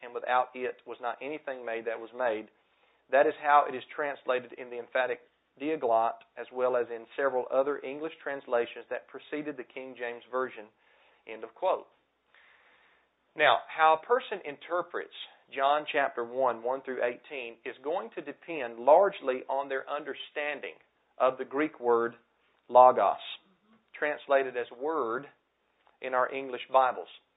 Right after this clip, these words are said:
Now, word, the word word, <laughs> is a legitimate translation of logos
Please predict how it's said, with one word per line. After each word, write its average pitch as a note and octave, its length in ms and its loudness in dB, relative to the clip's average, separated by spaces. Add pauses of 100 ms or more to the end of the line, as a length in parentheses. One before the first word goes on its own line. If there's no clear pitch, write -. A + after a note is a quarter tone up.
(580)
Now, C#3+ 320 6
word, F3+ 520 6 (480)
the C3+ 80 -2
word F3+ 480 0
word, B2+ 420 -2 (220)
<laughs> - 720 -20
is D3 140 -2
a C#3+ 40 -4
legitimate C#3+ 600 2
translation C#3 800 2
of A2 180 -4
logos B2 560 4